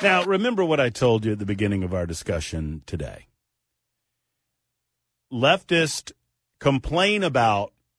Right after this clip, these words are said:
that which they are doing themselves, and Kamala Harris is gaslighting the American people with these remarks. For her to say it is an insult and an attempt to gaslight us, we will not stand for it. This is a, it is a brazen lie, what she just said.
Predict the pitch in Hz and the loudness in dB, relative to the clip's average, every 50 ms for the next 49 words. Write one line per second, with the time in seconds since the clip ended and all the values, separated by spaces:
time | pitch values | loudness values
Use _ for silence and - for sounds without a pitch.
0 | _ - 117 113 139 139 135 - 143 127 123 120 - - - 135 127 117 110 107 | _ -10 -2 2 2 2 2 0 -2 -4 -4 -4 -4 -2 0 2 4 4 2 2
1 | 110 107 101 95 92 87 82 80 80 - 104 82 64 64 73 76 78 - - - | 2 0 0 0 -2 -4 -4 -6 -6 -6 -6 -6 -6 -8 -8 -10 -10 -12 -8 -4
2 | 151 139 135 131 135 - 196 220 202 160 143 139 139 127 110 - - 104 98 92 | -2 0 0 0 0 2 2 4 4 4 2 2 2 2 0 -2 -4 -4 -2 0
3 | 123 117 110 101 - - 113 98 92 90 87 90 87 82 85 85 80 78 - 107 | 2 2 2 2 0 0 -2 0 0 -2 -2 -4 -4 -6 -6 -8 -10 -10 -12 -12
4 | 104 104 160 160 135 95 87 82 78 73 76 71 69 - 90 85 87 80 71 58 | -8 -6 -4 -4 -4 -4 -8 -10 -8 -8 -10 -10 -10 -10 -8 -8 -8 -10 -10 -14
5 | _ _ _ - - _ _ _ _ _ _ _ _ _ _ _ _ _ _ _ | _ _ _ -20 -20 _ _ _ _ _ _ _ _ _ _ _ _ _ _ _
6 | _ _ _ _ _ _ _ _ _ _ _ _ _ _ _ _ _ _ _ _ | _ _ _ _ _ _ _ _ _ _ _ _ _ _ _ _ _ _ _ _
7 | _ _ _ - 143 143 139 170 208 208 190 - - 170 151 139 139 - - 156 | _ _ _ 2 2 4 4 4 2 0 0 0 2 2 2 2 0 -2 -4 -2
8 | 151 147 147 139 131 120 123 127 123 123 120 113 - 165 156 156 143 - 143 135 | 0 2 2 2 0 0 -2 -2 -2 -2 -2 0 2 4 4 2 2 0 -2 0
9 | 120 117 113 113 110 107 - 151 151 135 127 110 127 127 127 117 - 135 123 113 | 0 2 2 0 -2 0 0 0 0 0 0 2 2 2 2 2 2 0 2 2
10 | 113 107 - 131 123 120 117 113 110 107 104 101 - 120 113 107 113 113 107 123 | 0 -2 -2 -2 -2 0 0 0 -2 -2 -2 -2 -2 -2 -2 -2 -2 -4 -2 0
11 | 147 185 185 - 196 175 156 131 131 _ - 143 143 143 147 131 135 127 117 95 | -2 0 0 0 -2 0 -2 -4 -4 _ -6 -6 -4 -4 -4 -2 -2 -4 -4 -4
12 | 92 107 107 117 123 139 151 147 135 147 143 139 127 117 107 98 90 80 80 82 | -4 -2 0 2 2 0 0 -2 -2 -2 -2 -2 0 0 -2 -2 -4 -6 -8 -10
13 | 80 - 98 85 87 82 - - - - 67 62 - | -10 -12 -12 -10 -10 -10 -10 -10 -10 -10 -12 -12 -18